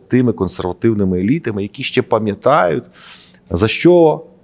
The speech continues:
воювали їхні там прапрапрадіди. Це важливо розуміти. При тому, все, весь парадокс полягає в тому,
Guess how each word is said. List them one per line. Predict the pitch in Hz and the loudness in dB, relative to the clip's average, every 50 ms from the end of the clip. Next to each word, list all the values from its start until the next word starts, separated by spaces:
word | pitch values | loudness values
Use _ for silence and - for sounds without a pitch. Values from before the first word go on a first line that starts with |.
| _ _ - | _ _ -4
воювали | 90 98 123 123 123 120 143 156 160 143 123 120 | -2 2 2 4 4 4 4 4 4 2 2 0
їхні | 135 139 127 - 123 110 | 0 -2 -4 -6 -10 -4
там | - 110 98 98 | -2 -2 -2 0
прапрапрадіди. | - 110 107 107 - 107 104 - - 101 90 78 71 60 57 - - - _ - - - - - - | -2 -2 -2 -2 -2 -2 -4 -2 -2 -2 -2 -2 -2 -6 -10 -14 -18 -20 _ -20 -20 -20 -20 -20 -20
Це | - - - 101 | -6 -2 -2 0
важливо | 101 117 110 113 139 156 143 131 | 2 2 0 2 0 0 0 0
розуміти. | 131 131 120 127 131 139 131 107 90 - - - - _ _ _ | -2 -4 -6 -6 -8 -8 -8 -8 -8 -10 -14 -18 -18 _ _ _
При | - 127 | -2 -2
тому, | 127 - 208 214 214 175 156 143 | 0 2 4 4 4 4 2 0
все, | - - - 180 | 0 0 0 2
весь | 151 147 180 185 - | 2 2 2 0 0
парадокс | - - 147 147 139 143 160 156 - | -2 0 0 0 2 0 -2 -4 -4
полягає | - - 117 110 107 104 113 107 | -6 -6 -4 -2 -2 -2 -4 -4
в | 104 | -6
тому, | - - 92 80 80 | -8 -8 -8 -8 -10